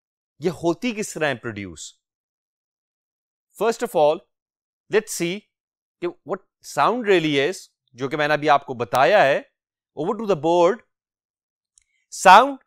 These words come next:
like light energy, is a form, like light is a form of energy। Sound, like light, is a form of energy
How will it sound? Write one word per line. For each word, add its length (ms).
like 260
light 320
energy, 480
is 140
a 180
form, 340
like 400
light 260
is 120
a 180
form 220
of 280
energy। 560
Sound, 480
like 380
light, 440
is 140
a 60
form 420
of 120
energy 440